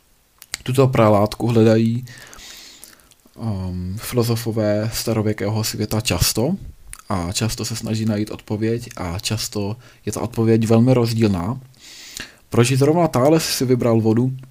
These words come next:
Jedná se o to, že, a, se, že Mílet, a, je v podstatě přístav na ostrově, to znamená, že Thales byl obklopen vodou,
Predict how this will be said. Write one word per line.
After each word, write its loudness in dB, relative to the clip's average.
Jedná 6
se 0
o 0
to, 0
že, -2
a, -6
se, -2
že -2
Mílet, 2
a, -10
je -6
v -10
podstatě -6
přístav -2
na -2
ostrově, -4
to -10
znamená, -4
že -6
Thales 0
byl -2
obklopen 0
vodou, -2